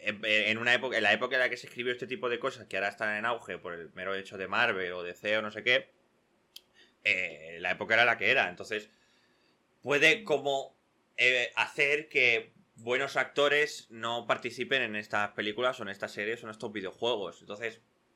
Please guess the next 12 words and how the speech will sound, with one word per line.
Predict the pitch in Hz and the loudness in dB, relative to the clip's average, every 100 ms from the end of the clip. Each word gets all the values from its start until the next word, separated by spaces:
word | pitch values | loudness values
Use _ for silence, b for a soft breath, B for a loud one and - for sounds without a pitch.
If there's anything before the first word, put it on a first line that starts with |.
| _ _ _ - _ _ _ _ | _ _ _ -20 _ _ _ _
yo, | 113 175 214 202 - | 2 4 4 2 -4
¿vale? | 120 120 165 | 0 2 2
Leí | 135 110 120 | 2 2 2
hace | 143 143 | -2 -2
tiempo | 117 143 143 123 151 - | -2 -2 -2 -4 -4 -10
un | 107 107 | -14 -10
punto | 123 117 110 110 104 | -10 -4 -2 0 0
de | 104 | -2
vista | 117 123 120 | -4 -4 -2
el | 110 | -2
cual | 107 104 | -2 -4
decía | 101 - 120 117 | -4 -4 0 0